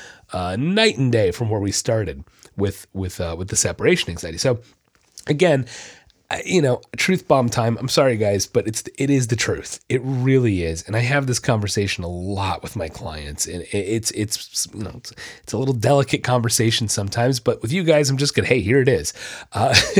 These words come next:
<laughs> you're most likely the cause, the root cause of your dog's separation anxiety. And so being able to create consistency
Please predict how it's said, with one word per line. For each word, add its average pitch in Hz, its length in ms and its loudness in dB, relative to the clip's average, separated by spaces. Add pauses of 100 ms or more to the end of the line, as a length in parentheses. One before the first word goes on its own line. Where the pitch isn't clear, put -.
(300)
<laughs> - 460 0
you're 135 180 2
most 175 400 4
likely 131 680 2 (460)
the 117 100 -4
cause, 120 560 0
the 107 120 0
root 113 260 0
cause 139 420 -2
of 101 100 0
your 101 100 0
dog's 90 500 -4
separation 95 760 -2
anxiety. - 720 -10 (1900)
And 139 120 0
so 135 100 2
being 156 300 4
able 160 200 4
to 127 100 2
create 117 520 0 (640)
consistency 117 1040 0